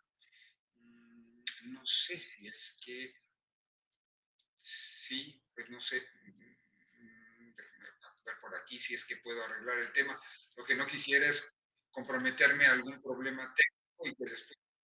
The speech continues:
pueda ni siquiera arreglarlo ya en vivo, ¿no? Este, ay, un segundito. Ok. Vamos a ver si podemos. Me parece que,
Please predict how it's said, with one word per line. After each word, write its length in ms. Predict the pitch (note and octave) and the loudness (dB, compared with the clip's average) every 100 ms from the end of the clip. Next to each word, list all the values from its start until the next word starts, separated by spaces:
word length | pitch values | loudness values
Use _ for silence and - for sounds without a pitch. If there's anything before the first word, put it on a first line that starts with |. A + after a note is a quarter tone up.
| _ | _
pueda 380 | B2+ C3 B2+ A#2+ | -2 2 2 0
ni 100 | A2+ | -4
siquiera 560 | - _ - A#2+ A#2+ | -12 _ -10 -4 -2
arreglarlo 640 | A2+ - G2+ A#2 A2+ - - _ _ _ _ _ | -2 -6 -10 -6 -6 -8 -20 _ _ _ _ _
ya 280 | B2 A2+ - | 2 4 4
en 120 | A2+ | 2
vivo, 260 | G#2+ G#2+ - - | -6 -8 -12 -20
¿no? 320 | - - _ _ - - _ - | -20 -20 _ _ -20 -20 _ 0
Este, 640 | B2 A#2+ - - B2 A#2 - - | 0 2 -4 -2 0 2 0 -4
ay, 100 | - - - _ _ _ _ _ _ _ _ | -8 -8 -14 _ _ _ _ _ _ _ _
un 420 | - _ _ - | -20 _ _ -20
segundito. 560 | - _ - - - C#3 - _ _ _ _ _ _ _ _ _ _ _ _ _ _ _ _ _ _ - | -20 _ -18 -14 -10 -10 -12 _ _ _ _ _ _ _ _ _ _ _ _ _ _ _ _ _ _ -20
Ok. 280 | G#2 G2 - - - - - - _ _ _ _ _ _ _ _ _ _ | -20 -20 -18 -14 -12 -12 -14 -20 _ _ _ _ _ _ _ _ _ _
Vamos 280 | _ - | _ -14
a 80 | - | -14
ver 140 | - G#2 | -14 -10
si 160 | - - | -10 -10
podemos. 840 | G#2 G#2 G#2 G#2+ G#2+ - - - _ _ _ _ _ _ _ _ _ _ _ _ - | -18 -14 -14 -14 -12 -10 -10 -14 _ _ _ _ _ _ _ _ _ _ _ _ -8
Me 100 | - | 0
parece 420 | - - - - | 4 4 2 2
que, 500 | C3+ B2 B2 - | 6 6 4 -4